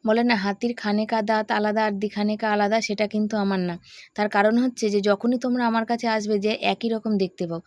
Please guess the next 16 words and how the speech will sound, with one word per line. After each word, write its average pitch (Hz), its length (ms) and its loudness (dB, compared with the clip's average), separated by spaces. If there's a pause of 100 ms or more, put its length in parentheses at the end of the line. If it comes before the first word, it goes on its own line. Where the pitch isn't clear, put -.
(300)
হ্যাঁ, 226 160 2
আমি 214 200 4
দেখাচ্ছি 220 400 0
তোমাদের 233 340 0
ভিডিওতে 233 300 0
শাক 208 220 -4
ভাজা 226 260 0
খাচ্ছি 240 240 -2
আর 214 100 0
ভিতরে 202 320 -2
মাংস 208 300 0
ভাত 240 200 -2
খাচ্ছি, 220 260 -2
সেটা 208 240 -4
কিন্তু 214 280 -4
আমি 214 180 2